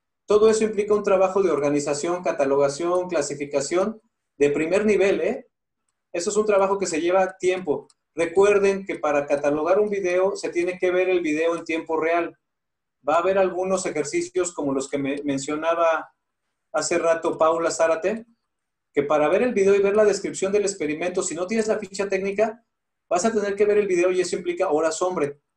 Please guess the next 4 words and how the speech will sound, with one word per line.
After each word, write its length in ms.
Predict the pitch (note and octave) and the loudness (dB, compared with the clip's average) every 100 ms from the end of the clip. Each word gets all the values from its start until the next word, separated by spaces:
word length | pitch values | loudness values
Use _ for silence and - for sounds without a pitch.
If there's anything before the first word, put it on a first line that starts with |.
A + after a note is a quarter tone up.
| - | -8
de 80 | C3 | -2
descripción 540 | C#3 - C#3 - E3 | -2 -2 -6 -4 -8
catalográfica, 760 | E3 D#3 C3+ C3 D3+ D3+ E3+ B2+ | -6 -4 -2 0 0 -2 -6 -6
documental. 720 | B2+ B2+ C3 C3 C3+ D#3+ | -6 -6 -6 -4 -2 -2